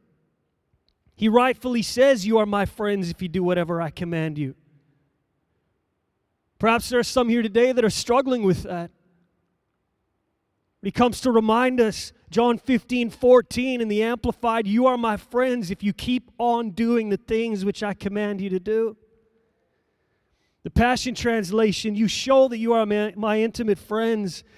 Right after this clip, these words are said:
when you obey all that I command you." And I love how the Voice Bible reads, "You celebrate our friendship if you obey this command." I want to wake up each day and celebrate friendship with God. I trust that's your heart.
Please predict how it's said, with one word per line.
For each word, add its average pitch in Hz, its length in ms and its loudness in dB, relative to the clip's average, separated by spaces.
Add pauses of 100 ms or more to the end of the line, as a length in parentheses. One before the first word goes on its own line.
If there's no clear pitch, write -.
(120)
when 185 140 -2
you 202 160 2
obey 202 420 2
all 202 280 4
that 196 120 -2
I 185 140 -2
command 180 480 -4
you." 170 220 -2 (640)
And 160 120 -6
I 170 40 4
love 185 380 2
how 180 100 -2
the 175 80 -2
Voice 175 300 0
Bible 175 380 -2
reads, 160 420 0
"You 156 80 -4
celebrate 180 800 -6
our 156 120 -2
friendship 165 760 -6
if 160 180 -10
you 151 220 -4
obey 143 300 -4
this 135 180 -8
command." 131 500 -10 (2000)
I 175 60 0
want 196 160 2
to 196 80 4
wake 190 240 4
up 190 160 0
each 185 220 -6
day 185 180 -6
and 165 100 -6
celebrate 160 760 -8
friendship 160 440 -8
with 147 160 -12
God. 135 360 -10 (1200)
I 170 60 -4
trust - 360 -4
that's 196 220 -8
your 170 100 0
heart. 160 400 -6